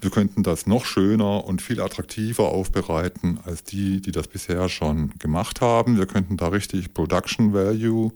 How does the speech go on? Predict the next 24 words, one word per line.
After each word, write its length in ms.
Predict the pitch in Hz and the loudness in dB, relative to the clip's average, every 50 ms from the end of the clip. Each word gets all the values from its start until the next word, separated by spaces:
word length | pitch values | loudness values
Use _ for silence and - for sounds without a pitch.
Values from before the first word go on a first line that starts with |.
| - | -4
reinbringen. 800 | 98 101 104 107 113 113 107 - 113 110 117 120 127 139 151 156 - - | 0 2 2 4 4 2 2 2 2 4 4 4 4 2 0 -2 -2 -2
Aber 160 | 113 104 107 | 0 2 4
das 160 | 104 110 104 | 4 2 2
ist 100 | 127 120 | 0 -4
vielleicht 400 | - - 117 117 113 107 - - | 0 2 2 4 2 2 0 -4
auch 240 | 113 113 113 - - | -4 -4 -4 -4 -2
nur 400 | 117 107 101 101 101 101 101 101 - - - | 0 2 2 4 2 2 0 -2 -4 -2 -2
der 100 | 95 - | 0 2
erste 380 | 98 101 110 110 - - 95 | 2 2 0 0 -2 -4 -6
Teil. 500 | - - 90 78 67 69 78 85 107 123 - - _ | -4 -4 -4 -4 -2 -4 -4 -4 -4 -6 -8 -6 _
Wenn 140 | - 110 104 | 2 4 4
du 120 | 104 98 | 4 4
weiter 320 | 85 87 110 127 - - 117 | 4 4 2 2 2 2 2
denkst, 600 | 101 98 90 87 95 110 113 - - - - - - | 2 4 2 4 4 2 2 0 -4 -10 -8 -2 2
dann 420 | 101 185 95 95 98 180 - - - - | 4 4 6 6 4 4 0 -4 -12 -8
fallen 260 | - - 104 92 87 92 | -2 0 0 2 2 2
mir 200 | 98 117 123 120 | 2 2 2 0
zumindest 560 | - - 98 92 90 90 92 95 95 - - | 0 0 0 2 2 2 0 0 -2 -4 -4
sofort 720 | - 90 87 - - 90 90 95 104 110 107 - - - _ | -6 -6 -6 -4 0 0 2 2 2 2 0 -2 -4 -8 _
interaktive 960 | - 107 117 110 - 120 - 98 87 - - - 87 82 85 82 87 78 - | 2 2 4 4 4 2 0 0 -2 -4 -6 -6 -4 -4 -2 -2 -2 -2 -2
Tools 640 | - - - 107 107 110 110 110 101 - - - - | -4 -6 -4 -2 0 2 2 2 2 0 -4 -10 -10
und 300 | - - 104 95 87 - | -6 -2 0 0 0 0
Apps 340 | - 90 104 - - - - | 0 -2 -2 -2 -6 -10 -12
ein, 460 | - - 80 76 - 76 76 - - | -12 -14 -10 -10 -8 -6 -8 -8 -8